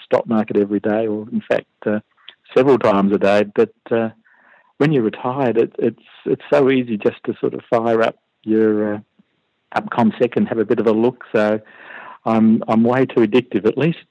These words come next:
uh, at least I don't think it has any bad side effects, or none that I'm, none that are physically, uh, bad for you. So I think I'm reasonably okay there. I, I do try and go out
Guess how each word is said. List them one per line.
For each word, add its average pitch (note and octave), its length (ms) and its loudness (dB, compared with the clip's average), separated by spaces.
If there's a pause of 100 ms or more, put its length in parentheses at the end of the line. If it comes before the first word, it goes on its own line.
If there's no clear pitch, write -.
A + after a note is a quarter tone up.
(220)
uh, - 200 0
at B2+ 100 2
least E3+ 200 4
I C3 60 2
don't D#3+ 280 -4
think B2 140 -4
it A#2 60 -2
has A2 180 -2
any A2 180 2
bad A2 340 -4 (100)
side G2+ 160 -8
effects, - 420 -8
or G2 260 -4 (560)
none B2 160 2
that G#2+ 160 2
I'm, G#2 400 0 (360)
none D#3+ 160 2
that A#2 160 4
are G#2+ 160 0
physically, G#2+ 680 -2 (240)
uh, G#2 240 -4
bad G#2 460 -2
for A2 140 0
you. A2+ 260 -2
So G#2+ 400 0 (200)
I A2 40 -2
think D3 220 0
I'm A2+ 180 2 (440)
reasonably C3 680 2
okay F#2+ 320 -2
there. A2 160 2
I, A#2 100 2 (300)
I A2 60 0
do E3+ 160 2
try B2 280 0
and A#2 220 -4 (340)
go G#2 200 -2
out G#2+ 200 -6